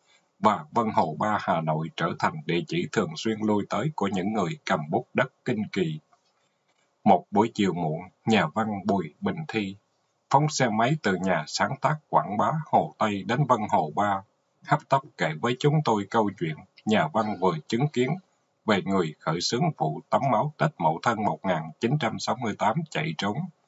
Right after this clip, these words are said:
chối bỏ trách nhiệm trước người dân, trước lịch sử. Sau một ngày đóng cửa hì hục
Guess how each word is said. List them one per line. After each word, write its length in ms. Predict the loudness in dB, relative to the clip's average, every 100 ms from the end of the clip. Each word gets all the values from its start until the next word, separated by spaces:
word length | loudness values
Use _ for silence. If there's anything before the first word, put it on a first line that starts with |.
| _ _ _ _
chối 160 | 6 6
bỏ 240 | 4 -2 0
trách 220 | -2 0
nhiệm 160 | -4 -4 0
trước 200 | 2 2
người 260 | 2 0 0
dân, 200 | -4 -6 -12 0
trước 240 | 2 2
lịch 200 | -2 -2
sử. 360 | -4 -2 -2 -6 -12 _ _ _ _ _ _ _ _ _ _ 2
Sau 380 | 4 2 -2 2
một 200 | 2 4
ngày 280 | 2 0 0
đóng 200 | 0 0 2
cửa 180 | 0 0
hì 160 | 0 0
hục 200 | -2 -6